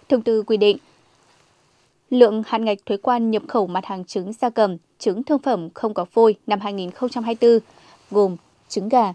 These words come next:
trứng vịt, ngan và loại khác là sáu mươi tám nghìn sáu trăm bảy mươi. Hạn ngạch mặt hàng muối, mã số hàng hóa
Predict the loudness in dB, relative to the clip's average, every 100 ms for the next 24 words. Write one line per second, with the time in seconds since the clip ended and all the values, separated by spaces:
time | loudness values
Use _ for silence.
0 | _ -6 -6 0 0 0 _ -8 0 0
1 | 0 _ -6 0 0 2 2 0 -4 -4
2 | _ -4 -2 -2 -2 -2 -2 -4 0 -2
3 | -2 _ -4 -4 -4 -6 -6 -2 2 2
4 | 0 _ _ _ _ _ -2 0 0 -4
5 | -2 -4 -2 -4 -2 -2 -2 -6 _ -2
6 | 0 -2 -2 -2 -2 -2 -6 -4 -4 -4